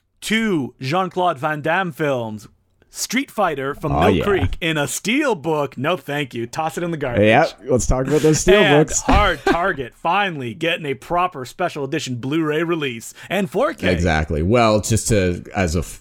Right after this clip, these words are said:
Speaker 2: disclaimer, the four K release of Hard Target has been held up slightly because, surprise, surprise, there is an issue with the four K disc. Some
Speaker 1: They're
Speaker 2: sort
Speaker 1: having
Speaker 2: of audio
Speaker 1: a lot of
Speaker 2: i-,
Speaker 1: issues with those
Speaker 2: it's
Speaker 1: four K
Speaker 2: happening
Speaker 1: discs, aren't
Speaker 2: so
Speaker 1: they?
Speaker 2: much. So it's an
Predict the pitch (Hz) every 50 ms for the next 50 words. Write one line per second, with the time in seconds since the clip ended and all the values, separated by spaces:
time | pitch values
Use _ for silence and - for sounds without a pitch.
0 | - - 95 - - - - 92 95 90 92 90 82 78 78 73 78 76 76 -
1 | - - 147 147 147 143 139 - - 107 95 90 85 87 87 85 82 78 - 87
2 | 76 90 85 80 78 - 95 78 80 76 73 69 - - - - - 92 90 87
3 | 90 90 85 78 87 78 - - - 82 76 71 69 73 71 73 - - - -
4 | - 69 62 64 - - 73 64 64 60 73 - - - 73 69 65 71 73 -
5 | - - - - - - - _ _ _ - - - - 143 147 - - 127 160
6 | 165 156 147 127 120 107 101 117 127 135 135 123 135 139 123 127 127 127 143 185
7 | - - 180 160 147 135 123 117 113 110 107 123 - 151 160 175 - - 123 107
8 | 87 95 90 82 82 78 - - - - 110 104 - 113 104 - - - - -
9 | 87 139 214 113 117 240 - 254 - - - - - 226 180 151 147 127 - 147
10 | 127 - 233 226 302 302 208 175 139 135 139 135 - - - - 156 220 247 156
11 | 156 170 165 143 127 123 131 113 95 - - - - - - - - _ - 104
12 | 95 123